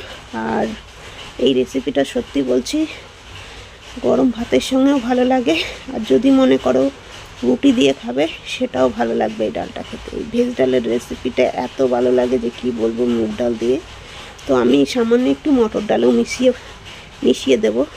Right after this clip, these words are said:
তো সেটাই তোমাদের দেখ-, দেখিয়ে দেবো তোমাদের যখন ভাজবো তখন। তো প্রথমে আমি ডালটাকে ভেজে নেব, তো দেখাচ্ছি। কড়াই ওদিকে আমি বসিয়ে দিয়েছি, তো এই যে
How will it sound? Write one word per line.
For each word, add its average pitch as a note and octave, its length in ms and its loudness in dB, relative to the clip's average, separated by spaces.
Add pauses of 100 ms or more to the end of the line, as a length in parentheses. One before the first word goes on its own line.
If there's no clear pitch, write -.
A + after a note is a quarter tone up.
(140)
তো - 60 -8 (100)
সেটাই A#3+ 340 -2
তোমাদের A3+ 260 -4 (100)
দেখ-, - 240 -8 (840)
দেখিয়ে B3+ 300 2
দেবো A#3 120 0 (100)
তোমাদের A#3 340 0
যখন A3+ 180 -4 (100)
ভাজবো G#3+ 280 -6 (100)
তখন। F#3 220 -4 (1000)
তো B2+ 60 2 (720)
প্রথমে C4+ 400 0
আমি C#4+ 120 4 (100)
ডালটাকে G#3+ 400 -2 (100)
ভেজে G3+ 280 -6
নেব, C#3+ 140 -6 (880)
তো B3 60 -6 (100)
দেখাচ্ছি। B3 460 -2 (540)
কড়াই A3 300 2
ওদিকে A3+ 300 2
আমি A#3 120 4 (120)
বসিয়ে A#3+ 360 0
দিয়েছি, - 300 -2 (920)
তো G#2 80 2 (1600)
এই G#3 80 -2
যে - 60 0